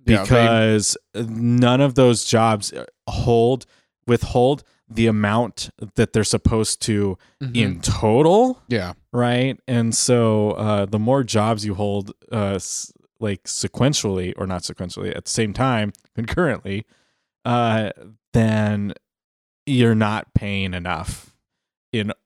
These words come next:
Speaker 2: the overall scheme of things. And beyond that, I've got a couple of jobs, so,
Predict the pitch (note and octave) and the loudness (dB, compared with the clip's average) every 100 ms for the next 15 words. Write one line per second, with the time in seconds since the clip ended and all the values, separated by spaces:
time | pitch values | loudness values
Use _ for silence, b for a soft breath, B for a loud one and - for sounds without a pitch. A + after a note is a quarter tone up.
0 | - A2+ A#2 A#2 A#2 G#2 G2+ G2 G2 F#2+ | -10 -2 0 0 0 2 2 4 2 -2
1 | - F#2+ F#2 F2+ G2 F2+ F#2 - A#2+ G#2+ | -4 -6 -6 -6 -6 -6 -8 -10 -6 -4
2 | G#2+ A2 A2 G#2+ G2+ G2 G2 - _ _ | -2 0 0 -2 -2 -2 -2 -6 _ _
3 | _ _ _ - A2 A#2+ A2 - A#2 C3 | _ _ _ -6 -2 0 0 -2 -2 0
4 | A2+ G#2 G2 F2+ - G#2+ G#2 G2 F#2 D#2 | 0 0 -2 -2 -4 -2 0 -2 -4 -10